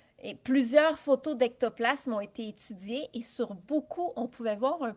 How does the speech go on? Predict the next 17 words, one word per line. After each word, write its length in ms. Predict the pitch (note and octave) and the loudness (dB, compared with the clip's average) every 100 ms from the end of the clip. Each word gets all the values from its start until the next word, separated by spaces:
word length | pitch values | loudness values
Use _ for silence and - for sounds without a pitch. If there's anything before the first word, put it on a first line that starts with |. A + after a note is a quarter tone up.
| - | -8
petit 420 | - B4 - - | -6 -6 -8 -12
fil 500 | D4+ - D#4+ E4 D#4+ - | -12 -6 -4 -4 -6 -6
qui 180 | A#3+ | -4
retenait 560 | G#3+ B3 C4 C4 B3 C#4+ | 0 0 0 0 0 0
le 160 | C4 G3+ | 0 -4
tissu. 640 | - - G#3+ E3 - - - _ _ - - - B3 | -8 -8 -8 -8 -10 -12 -16 _ _ -20 -20 -20 -4
Et 120 | A#3+ C4 | 2 2
pour 240 | G4 E4 | 2 0
ce 100 | - | 0
qui 140 | - | 0
est 60 | E4 | 2
de 120 | C4+ | 4
notre 280 | A#3+ A3 A#3+ | 4 2 -2
Canadienne 1040 | A3+ C#4+ C4+ B3+ G#3+ G3+ A#3 A#3+ B3 A#3 A3 | 0 2 6 4 4 2 2 2 2 0 0
Mary 400 | B3+ B3+ B3 B3 | 0 2 0 0
Ann 300 | B3 A#3+ A#3+ | 2 2 2
Marshall, 1000 | G#3+ G#3+ A3 A3+ - A3+ G3+ G#3 A3 | 0 2 4 2 -2 -4 -2 0 -2